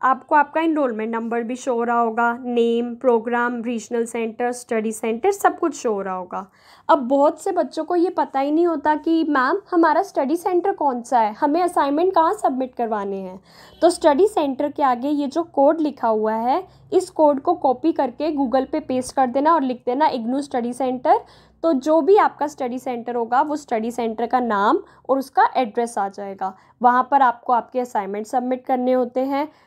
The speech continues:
प्रोजेक्ट आपका दिल्ली मैदानगढ़ी हेड ऑफिस में जाता है और आपके एग्जाम्स, जो आप एग्जामिनेशन फॉर्म भरते वक्त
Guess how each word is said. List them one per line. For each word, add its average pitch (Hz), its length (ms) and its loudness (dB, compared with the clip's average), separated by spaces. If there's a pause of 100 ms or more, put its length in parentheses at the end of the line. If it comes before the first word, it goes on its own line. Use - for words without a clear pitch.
(160)
प्रोजेक्ट 294 580 2
आपका 254 340 0
दिल्ली 240 400 -4
मैदानगढ़ी 226 760 -2
हेड 208 160 -2
ऑफिस 240 400 -4
में 254 80 2
जाता 247 380 2
है 269 320 0 (340)
और 262 100 0
आपके 262 400 2
एग्जाम्स, 262 1000 -4
जो 277 140 2
आप 302 260 6
एग्जामिनेशन 254 840 -4
फॉर्म 277 340 0
भरते 254 360 -2
वक्त 277 300 2